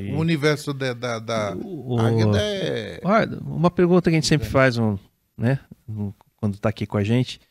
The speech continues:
Speaker 1: na questão, vamos dizer, técnica, e perguntar pra você: o que que você acha do futuro do carro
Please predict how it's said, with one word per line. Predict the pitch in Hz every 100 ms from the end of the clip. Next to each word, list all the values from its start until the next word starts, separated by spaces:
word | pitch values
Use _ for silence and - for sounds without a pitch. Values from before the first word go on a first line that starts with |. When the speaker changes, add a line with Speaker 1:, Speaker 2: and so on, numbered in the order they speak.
| _ _
Speaker 1:
na | 120
questão, | - 120 - 127
vamos | 123 113
dizer, | 120
técnica, | - 113 107 - 113 -
e | 117
perguntar | 120 113 113 113
pra |
você: | 117 107 98
o |
que | -
que | -
você | - 185
acha | 143 135 139 156
do | 135
futuro | 131 131 - 127 131
do | 120
carro | 123 - 113 110 110 110